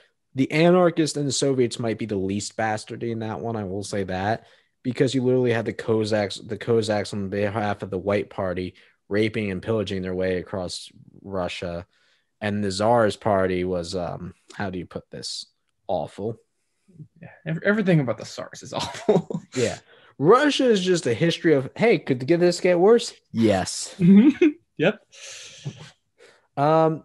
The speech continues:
Speaker 1: so my final question for you. If Huey Long had run for president, do you think he would have been president? And how do you think that would have changed America?
Speaker 2: I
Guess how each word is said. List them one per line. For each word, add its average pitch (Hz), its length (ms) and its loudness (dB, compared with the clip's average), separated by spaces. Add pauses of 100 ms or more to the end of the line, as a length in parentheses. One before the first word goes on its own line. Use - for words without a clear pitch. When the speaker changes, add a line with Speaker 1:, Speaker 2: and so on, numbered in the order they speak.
(120)
Speaker 1:
so 180 280 4
my 165 160 2
final 247 240 2
question 175 280 0
for 156 100 -4
you. 113 300 0
If 156 180 -2
Huey 277 240 2
Long 208 320 2
had 160 240 2
run 135 420 0
for 156 160 -2
president, 143 760 -2
do 117 80 -6
you 147 140 0
think 156 220 -6
he 143 140 0
would 143 140 2
have 143 120 0
been 143 180 -4
president? 147 560 -4 (580)
And 123 100 -6
how 139 140 2
do 180 80 4
you 170 60 4
think 170 180 -2
that 135 160 2
would 131 120 2
have 110 100 -6
changed 110 440 -4
America? 87 580 -10 (1080)
Speaker 2:
I 147 580 4